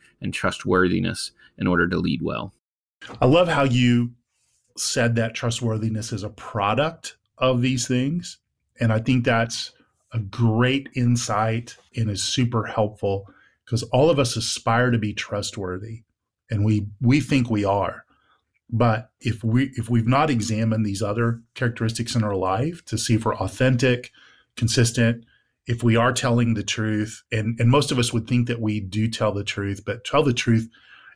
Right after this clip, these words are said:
Speaker 2: is not just, like, an outright lie. But, uh, I wanna bring up this fact. Sometimes operationally, when we say we're gonna do something and we don't do it,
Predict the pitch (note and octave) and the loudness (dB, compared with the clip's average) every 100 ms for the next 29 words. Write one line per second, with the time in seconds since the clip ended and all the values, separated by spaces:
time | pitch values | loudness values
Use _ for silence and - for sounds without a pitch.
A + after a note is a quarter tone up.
0 | - A2+ C3+ C3 A#2+ A#2 A2+ G#2+ G#2+ A#2+ | -2 0 2 2 0 0 0 -2 2 2
1 | A#2 A2 A2 G#2+ G2+ G2+ G2 F#2 G2+ G2+ | 2 -2 -2 -2 -2 0 0 -2 -2 -4
2 | - A#2+ A#2 - A2 C3+ B2+ A2+ A#2 D#3 | -6 -8 -6 -2 2 4 4 4 0 -8
3 | D3 _ _ _ _ _ - A#2 G2+ - | -14 _ _ _ _ _ -8 -6 -4 0
4 | A#2+ A2 - D3+ - G#2+ G2+ - C#3 B2+ | 2 2 0 -2 0 -2 -2 -4 -4 0
5 | B2+ A2+ A#2 A2 F#2+ G#2+ A2+ - G#2 F#2+ | 0 0 0 -2 0 0 0 0 -2 -2
6 | G2+ G2+ G2 - A#2 B2+ A2+ G#2+ G2+ G#2+ | -4 -2 -2 0 2 4 2 0 0 0
7 | - A#2+ A#2+ A#2+ A#2 G#2 F#2+ G#2+ A2 G#2+ | 2 2 2 2 0 -2 -2 -2 -2 0
8 | B2 G3 | 0 0